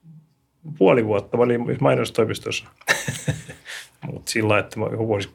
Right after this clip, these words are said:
sanonut mulle, että tuu tuohon kellonaikaan, niin en mä tehnyt kesätöitä eikä mitään lapsena ja pikkupoikana, nuorena, teininä, eikä opiskeluaikana mitään. Että mä oon ollut aika joutilas jätkä.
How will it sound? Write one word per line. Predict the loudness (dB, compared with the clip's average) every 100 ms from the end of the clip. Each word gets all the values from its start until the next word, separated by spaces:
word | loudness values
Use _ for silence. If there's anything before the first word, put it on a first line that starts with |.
| -2
sanonut | 2 4 4 2
mulle, | 2 2
että | 0 -6 -12 _ _ _
tuu | 2 4 4
tuohon | 2 4 2
kellonaikaan, | 4 4 4 2 0 0 0 0
niin | -2 -8 -16 -20 -20 -20 _ _ -4
en | 0
mä | 4
tehnyt | 4 2 -2
kesätöitä | 2 4 4 2 2 2
eikä | 2 2
mitään | 2 2 2 4
lapsena | 2 2 0 0
ja | 0
pikkupoikana, | 0 -4 -4 0 2 2 2
nuorena, | 2 0 -2 0
teininä, | 4 4 4 2 2
eikä | 0 -2 -6 0
opiskeluaikana | 2 2 2 4 6 6 6
mitään. | 2 2 0 -2
Että | -2 0
mä |
oon | 2
ollut | 2 4
aika | 4 4
joutilas | 4 4 2 -2 -2
jätkä. | -2 -2 -6